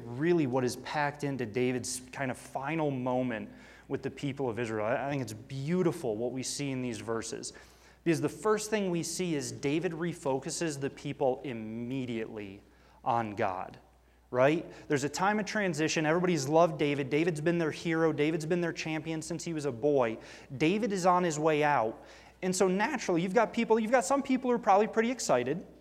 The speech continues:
You've got some people who are probably pretty afraid. You know, some people are probably pretty confused and they don't know what to expect. And David knows this, right? David knows where the people's hearts are gonna go. So he immediately refocuses the people on God. And he says, "No, no, no, listen.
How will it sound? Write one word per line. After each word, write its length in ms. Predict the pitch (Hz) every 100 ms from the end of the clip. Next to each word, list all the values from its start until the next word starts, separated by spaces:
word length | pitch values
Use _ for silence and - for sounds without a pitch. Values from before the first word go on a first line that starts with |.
| - _ _
You've 140 | 190
got 200 | 202 185 - -
some 240 | 190 196
people 240 | 214 226
who 40 | 185
are 80 | -
probably 320 | 175 160 185
pretty 300 | 185 185 202
afraid. 500 | 214 156 123 120 165
You 100 | 214 - - - -
know, 80 | 165
some 180 | 170 226
people 220 | 247 233
are 40 |
probably 280 | 226 233 240
pretty 220 | 233 233
confused 500 | 214 202 - 247 170
and 80 | 139
they 80 | 170
don't 140 | 190
know 60 | 196
what 200 | 190 196
to 120 | 190
expect. 640 | 175 - - 117 - - - - - -
And 200 | 175 196
David 280 | 247 240 226
knows 280 | 233 226 151
this, 160 | 113
right? 160 | 170 170
David 240 | 208 202
knows 320 | 196 214 220
where 80 | 202
the 60 | 190
people's 340 | 214 190 180
hearts 300 | - 190 180
are 80 | 180
gonna 160 | 165 156
go. 260 | 185 170 - -
So 180 | -
he 220 | 143 196 190
immediately 1120 | 175 180 214 269 269 185 143 147 123 113 110 - - -
refocuses 800 | 156 202 - 208 202 - 156 135
the 80 | 143
people 380 | - 175 175 139
on 180 | 123
God. 240 | 131 139 127
And 100 | 143
he 40 |
says, 200 | 131 143
"No, 120 | 156
no, 100 | 208
no, 100 | 220
listen. 420 | 180 196 202 113